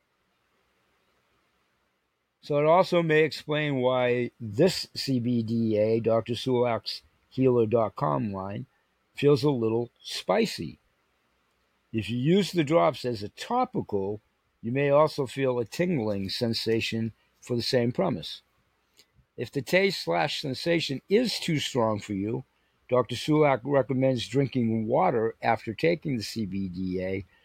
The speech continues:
which will quickly remove any of the strong taste or sensations.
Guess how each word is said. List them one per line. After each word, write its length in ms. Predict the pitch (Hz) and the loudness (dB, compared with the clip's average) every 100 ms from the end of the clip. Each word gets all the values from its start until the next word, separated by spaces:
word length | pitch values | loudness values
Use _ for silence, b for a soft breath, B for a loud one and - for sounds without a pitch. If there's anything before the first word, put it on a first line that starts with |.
| b - | b -2
which 240 | 135 - | 0 2
will 140 | 127 | 0
quickly 520 | 107 - 202 - 156 135 | 0 0 0 2 2 2
remove 540 | 120 123 139 143 127 | 2 0 4 4 4
any 240 | 131 139 | 2 4
of 140 | 131 107 | 2 0
the 60 | 101 | -4
strong 420 | - 127 123 117 | -4 -2 0 0
taste 400 | - 120 113 - | 0 0 0 -4
or 160 | 107 | -6
sensations. 960 | 104 - 98 - 127 123 - - - - | -6 -8 -10 -6 -4 -4 -6 -14 -18 -20